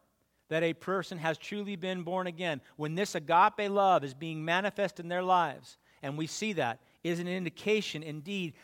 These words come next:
that they have in fact been grafted into the vine who is Christ. And the love comes from him.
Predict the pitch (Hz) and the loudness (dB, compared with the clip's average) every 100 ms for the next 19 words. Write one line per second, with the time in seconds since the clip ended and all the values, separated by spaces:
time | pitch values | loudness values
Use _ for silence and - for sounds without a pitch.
0 | - 147 160 139 165 160 147 185 180 - | -14 -6 -4 2 2 2 -2 2 2 2
1 | 156 131 160 175 - 156 196 208 220 214 | -8 0 4 4 2 -10 -4 -4 -4 -6
2 | - 180 170 - - 143 185 185 180 165 | -2 0 0 -4 -8 0 2 4 2 -4
3 | - 175 170 160 - 185 110 - - - | -4 0 2 0 4 4 4 -4 -20 -20
4 | _ _ _ _ - 120 120 139 135 - | _ _ _ _ -14 -8 0 2 2 -2
5 | 135 131 - 117 113 120 107 | -6 -6 -12 -14 -12 -12 -14